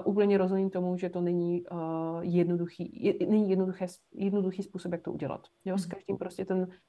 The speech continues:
Speaker 1: rozhovor osobní nemůžete mít, protože byste tam byli půl roku. Jo, takže je to, je to těžké, je to těžké, takže já rozumím i téhleté straně, ale jak říkám, eh, dá se k tomu stále dobře přistupovat, eh, přestože vlastně se musíme učit nějaký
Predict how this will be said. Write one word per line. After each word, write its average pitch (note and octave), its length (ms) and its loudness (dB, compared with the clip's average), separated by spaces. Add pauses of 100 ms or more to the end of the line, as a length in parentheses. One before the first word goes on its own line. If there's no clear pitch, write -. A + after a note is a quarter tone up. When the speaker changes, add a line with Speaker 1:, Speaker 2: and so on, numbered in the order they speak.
(100)
Speaker 1:
rozhovor F3+ 540 0
osobní F3+ 340 0
nemůžete F3 380 0
mít, E3 260 -2
protože E3+ 280 -8
byste E3 220 -8
tam E3+ 140 -4
byli E3 120 -2
půl D#3 200 -4
roku. C#3+ 340 -10 (240)
Jo, F3 180 -6
takže F#3+ 380 0 (360)
je A3 140 4
to, A#3 140 4
je A3+ 160 2
to B3 100 2
těžké, G#3+ 580 -2
je G#3 80 -4
to A3 80 -4
těžké, G#3+ 400 -4
takže G3+ 160 0
já F#3+ 180 4
rozumím G3 340 2
i G3+ 60 0
téhleté G3+ 360 -4
straně, E3+ 480 -6 (440)
ale G#3+ 120 6
jak G#3+ 100 4
říkám, F#3 480 2 (100)
eh, F#3+ 40 0 (420)
dá F#3 180 -4
se G#3 140 -6
k G#3+ 40 -14
tomu G3+ 160 0
stále G3 260 2
dobře F#3 240 -2
přistupovat, G#3 640 -4
eh, - 40 -6 (280)
přestože G3+ 520 -2
vlastně F#3 280 -6
se F#3 120 -6
musíme F3+ 300 -4
učit F3+ 220 -8
nějaký E3+ 420 -4